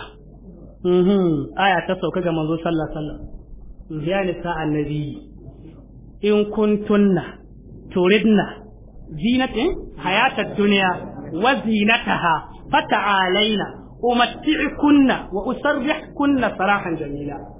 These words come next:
Ya ku annabi, faɗa musu mata annabi, ya ku mata annabi, ku, ku shigo, ku taho ku jiya. In dai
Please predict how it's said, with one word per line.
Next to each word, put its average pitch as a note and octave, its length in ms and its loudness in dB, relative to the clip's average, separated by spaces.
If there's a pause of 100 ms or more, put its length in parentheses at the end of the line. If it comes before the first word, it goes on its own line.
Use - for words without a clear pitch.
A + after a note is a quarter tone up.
(300)
Ya C4 460 2
ku C4+ 300 0
annabi, A#3+ 420 2
faɗa A#3+ 280 2
musu A3 280 -2
mata C4 480 2
annabi, G#3 180 -2
ya B3+ 160 2
ku D4 100 -6
mata C#4+ 260 0
annabi, A#3+ 260 -4
ku, G3 80 -4 (160)
ku F#3 80 -6
shigo, G#3 240 -4 (320)
ku G#3 80 -2
taho C4 240 2
ku - 100 -4
jiya. F3+ 380 -4 (720)
In F4+ 340 4
dai D#4 220 4